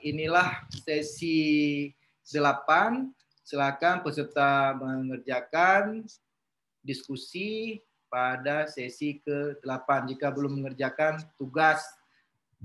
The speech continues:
ketiga, ya diharapkan menyelesaikan secara tepat waktu. Pada diskusi kedelapan ini, peserta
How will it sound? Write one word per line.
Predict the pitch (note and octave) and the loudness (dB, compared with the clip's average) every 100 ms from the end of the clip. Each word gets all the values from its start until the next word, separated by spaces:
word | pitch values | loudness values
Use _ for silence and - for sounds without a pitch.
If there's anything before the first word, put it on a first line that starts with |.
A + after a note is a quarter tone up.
| - | -14
ketiga, | C3 C#3 C3 D#3 F#3+ A3+ A#3 | -10 -8 0 2 4 4 2
ya | D#3 C3 C3 B2 | 2 0 0 0
diharapkan | A#2+ B2 B2 B2+ - D#3+ | -4 -4 -4 -4 -4 -6
menyelesaikan | D3+ C#3 C3+ C3 - C#3 D3 D#3+ D#3+ | -4 -6 -6 -10 -6 -6 -4 -6 -8
secara | - C3+ B2+ C#3 D3 | -8 -6 -2 0 -2
tepat | D3 B2+ - - D3 D3 - C#3 | -2 -10 -6 0 0 -2 -8 -6
waktu. | C3+ - D3+ C#3 | -6 -4 -2 -2
Pada | B2+ C#3 E3 D#3+ | -2 0 2 0
diskusi | C#3+ D3+ C#3+ C#3+ | -2 -6 -6 -6
kedelapan | D3 C3 C3+ - C3 C#3+ | -4 -4 -4 -2 -4 -4
ini, | F#3 G3 | -6 -4
peserta | D#3+ C#3+ - C#3 | -6 -6 -4 -4